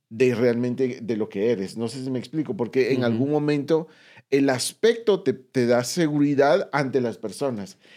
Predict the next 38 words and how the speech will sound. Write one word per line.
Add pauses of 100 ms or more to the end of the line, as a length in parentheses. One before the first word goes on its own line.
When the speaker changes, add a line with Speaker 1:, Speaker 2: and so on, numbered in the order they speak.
(120)
Speaker 1:
y,
y
les
da
inseguridad
también
verte
de
otra,
de
unas
formas
muy
particulares. (300)
Hay
personas
que
se
visten
y
lo
que
pasa
es
que
uno
sí
siente
que,
que,
que
piensa,
que
hace,
que
va
a
decir,